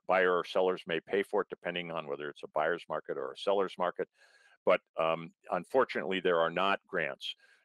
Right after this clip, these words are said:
My dream is that one day doctors will be able to prescribe a radon mitigation system as a means to, to reduce the likelihood of someone developing lung cancer. That's,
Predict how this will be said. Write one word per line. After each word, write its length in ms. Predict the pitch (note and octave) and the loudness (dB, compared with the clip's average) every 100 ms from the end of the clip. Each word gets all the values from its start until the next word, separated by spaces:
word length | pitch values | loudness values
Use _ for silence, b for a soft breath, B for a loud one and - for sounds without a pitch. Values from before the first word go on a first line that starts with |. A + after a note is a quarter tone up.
| b | b
My 100 | G#2 | -2
dream 520 | G2+ G#2+ C#3+ F#2+ C#2+ - _ - | -2 -2 -2 -2 -6 -20 _ 0
is 320 | G#2 G2 F#2+ G2 | 2 2 0 2
that 180 | F#2+ - - | 2 0 -6
one 260 | G2 A#2+ | -2 0
day 400 | G#2+ G2+ F#2+ F2+ _ | 2 2 2 -2 _
doctors 460 | - G#2 - A#2 - | 2 2 2 -4 -6
will 140 | G#2 | -10
be 160 | F2+ F#2+ | -4 -2
able 160 | F#2 F#2+ | -2 -4
to 120 | - - | -10 -20
prescribe 640 | F2 - - F2+ D#2+ D#2 | -16 -8 0 2 2 0
a 80 | D#2 | -2
radon 400 | E2+ E2 D#2+ D#2+ | -2 0 -2 -4
mitigation 540 | D#2+ D#2 E2 - D#2+ | -8 -4 -6 -6 -12
system 440 | - E2 - C#2 - | -10 -10 -10 -14 -10
as 200 | D#2+ D2+ | -8 -6
a 60 | D#2+ | -8
means 360 | E2 E2 - | -10 -10 -10
to, 120 | F2 E2 D2 - | -8 -6 -8 -10
to 280 | E2 D#2 D2 b b | -10 -10 -14 b b
reduce 420 | F2+ E2 G2 F#2 - | -12 -4 -4 -2 -2
the 100 | E2 | 0
likelihood 440 | F2 - E2 E2+ | 0 0 -6 -6
of 80 | E2 | -6
someone 260 | - D#2 D2+ | -8 -8 -10
developing 500 | D2 D2+ D2+ C#2+ C#2+ | -2 0 0 -4 -6
lung 200 | D2+ D2 | -4 -4
cancer. 420 | - D2 C2+ C#2 | -8 -8 -8 -4
That's, 280 | D#2+ F2+ | -2 -2